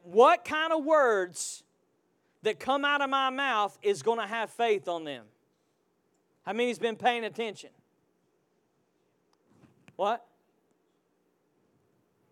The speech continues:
Your language and what else? That is in what? Say it loud. Abundance.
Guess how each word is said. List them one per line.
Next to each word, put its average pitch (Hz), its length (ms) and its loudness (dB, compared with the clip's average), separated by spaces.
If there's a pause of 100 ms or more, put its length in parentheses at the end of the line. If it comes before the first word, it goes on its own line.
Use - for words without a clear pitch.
(280)
Your 175 160 -2
language 269 560 0
and 233 100 -4
what 247 180 0
else? 202 520 -4 (480)
That 214 300 0
is 214 280 -2
in 226 240 -2
what? 226 380 2 (2250)
Say 240 280 4
it 247 60 6
loud. 220 400 2 (540)
Abundance. 233 1040 0